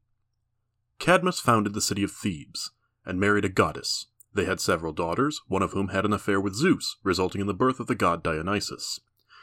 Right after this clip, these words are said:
When Dionysus returned to Thebes, he found that it was not partying as much as he would like, so he had the women of the town go into a Bacchic frenzy, while he went to deal with the regent,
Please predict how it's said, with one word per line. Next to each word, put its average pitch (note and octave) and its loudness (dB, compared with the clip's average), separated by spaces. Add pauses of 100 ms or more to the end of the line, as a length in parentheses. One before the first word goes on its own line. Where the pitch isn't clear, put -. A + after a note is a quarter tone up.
(140)
When G#2+ 4
Dionysus D#3+ 4
returned A2 0
to F#2+ -2
Thebes, D2+ -6 (380)
he B2 4
found E3 6
that D#3 6
it C#3+ 6
was C3 2
not A2+ 2
partying F#2+ 2
as E2+ -2
much F#2 -2
as E2+ -6
he E2+ -8
would E2 -4
like, D#2+ -2 (300)
so F#2+ 4
he G#2 0
had G2 -2
the G2+ 4
women A2 2
of G#2 0
the G#2 0
town A2+ -2
go B2+ 6
into B2+ 4
a B2 6
Bacchic A#2+ 4
frenzy, E2+ 2 (300)
while A#2+ 6
he F3 6
went G2+ 4
to G2+ 0
deal F#2 2
with E2+ -2
the F#2+ 2
regent, F#2+ 2